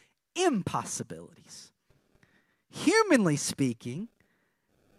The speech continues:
it is impossible. Here's what humans will do, because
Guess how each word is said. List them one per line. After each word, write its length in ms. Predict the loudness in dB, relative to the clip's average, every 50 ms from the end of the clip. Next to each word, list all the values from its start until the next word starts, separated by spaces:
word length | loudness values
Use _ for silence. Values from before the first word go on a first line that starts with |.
| _ _ _ 4
it 120 | 6 6 6
is 120 | 6 4
impossible. 640 | 2 4 4 4 4 4 2 -2 -4 -6 -6 -8 -12 -18 _ _ _ _ _ _ _ _ _ _ _ _ _ _ _ _ _ _ _ _ _ _ _ _ _ _ _ _ _ _ _ _ _ _ _ _ _ _
Here's 280 | 0 2 4 4 6 6
what 160 | 6 4 6
humans 420 | 4 2 4 4 4 2 0 0
will 80 | -2 -2
do, 180 | 0 -2 -2
because 320 | -2 0 0 0 0 -2